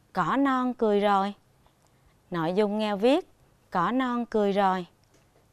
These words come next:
Trong tiết học hôm nay, cô sẽ giúp các con đọc đúng rõ ràng, tốc độ phù hợp, hiểu nội dung bài đọc, nghe viết đúng, chính tả một đoạn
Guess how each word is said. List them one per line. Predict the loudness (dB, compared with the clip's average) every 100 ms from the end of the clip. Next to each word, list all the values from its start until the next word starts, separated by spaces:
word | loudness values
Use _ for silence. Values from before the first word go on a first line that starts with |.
| _ -20 -4
Trong | -2 2
tiết | 2
học | 2 0
hôm | -2 -2
nay, | -4 -4
cô | -2 -2
sẽ | -2 0
giúp | 0 0
các | -6 0
con | 2 2 -2 -10 -20 -8 -2
đọc | -2 4
đúng | 4 4
rõ | 2 2 2
ràng, | 0 -2 -4
tốc | -2 -2 0
độ | 0 0
phù | 0 0
hợp, | 0 -2 -4 _ _ -20 _
hiểu | 2 2
nội | 2 4
dung | 4 2
bài | -2 -2
đọc, | -2 -4 _ _ _ _ _ _ -6
nghe | -2 2
viết | 0 4
đúng, | 4 4 2 _ 0
chính | 2 4
tả | 2 0 0
một | -2 0
đoạn | 0 0 -6